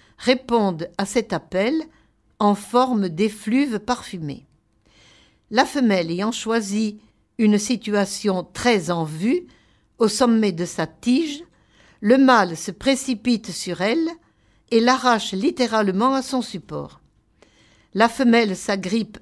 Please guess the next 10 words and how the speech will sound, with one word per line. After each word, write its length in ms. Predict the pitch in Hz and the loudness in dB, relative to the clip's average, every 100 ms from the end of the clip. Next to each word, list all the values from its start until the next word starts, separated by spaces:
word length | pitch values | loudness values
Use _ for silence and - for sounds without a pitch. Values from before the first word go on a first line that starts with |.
| - | -2
à 140 | 180 | -2
lui 260 | 170 180 277 | -2 -2 -2
par 220 | 240 208 | -2 -4
ses 140 | - | -2
mandibules 760 | 185 240 226 180 151 196 254 330 - _ _ _ _ - | 0 2 0 -4 -2 0 0 -2 -6 _ _ _ _ 0
et 120 | 269 | 2
le 160 | 233 202 | 4 2
couple 520 | 208 254 277 277 254 | 2 0 0 0 0
s'envole 720 | - - 214 175 180 214 285 254 _ _ _ _ | -2 -2 0 0 0 0 -2 -6 _ _ _ _
un 180 | 262 370 | 2 2